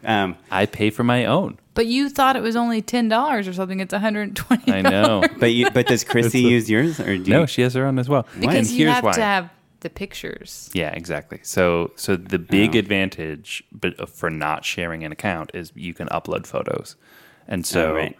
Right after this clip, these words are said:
Speaker 2: if you I M D B
Speaker 1: Vanity.
Speaker 2: myself and Oren, I have pictures up and you don't. N-, the reason I know that is because
Speaker 1: Yes.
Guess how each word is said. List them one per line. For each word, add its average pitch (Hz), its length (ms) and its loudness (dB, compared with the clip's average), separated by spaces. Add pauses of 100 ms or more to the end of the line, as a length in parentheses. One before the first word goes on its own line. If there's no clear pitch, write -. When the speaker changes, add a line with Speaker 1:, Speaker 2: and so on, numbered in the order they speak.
(220)
Speaker 2:
if 92 160 -4
you 87 160 0
I 82 160 2
M 85 100 -2
D 87 60 2
B 85 60 0
Speaker 1:
Vanity. 85 320 0
Speaker 2:
myself 90 680 0
and 95 140 -2
Oren, 117 600 2 (720)
I 85 140 2
have 82 120 0
pictures 85 300 -6
up 73 120 -8
and 73 100 -6
you 73 80 -6
don't. - 200 -6 (260)
N-, 120 80 -4 (140)
the 123 120 2
reason 98 260 4
I 82 60 2
know 73 160 0
that 60 160 -4
is - 80 -8
because - 220 -6
Speaker 1:
Yes. 50 260 -6